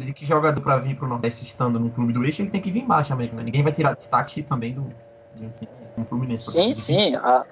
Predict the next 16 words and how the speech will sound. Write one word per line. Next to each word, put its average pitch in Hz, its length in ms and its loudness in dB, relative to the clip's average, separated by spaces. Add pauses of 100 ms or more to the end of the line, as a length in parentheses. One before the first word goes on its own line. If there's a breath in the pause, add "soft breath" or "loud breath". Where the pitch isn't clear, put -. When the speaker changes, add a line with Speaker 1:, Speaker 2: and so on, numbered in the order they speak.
(600 soft breath)
Speaker 2:
aquele 190 460 4
Lucas 190 500 6
que 160 140 -2
chegou 160 320 6
à 156 40 2
seleção 156 360 0
brasileira 147 720 6
é, 123 460 0
é 139 40 6
um 160 160 4
Lucas 180 320 4
bem 165 200 2
mais 262 240 2
perto - 420 4
de 143 200 0
as, 147 360 2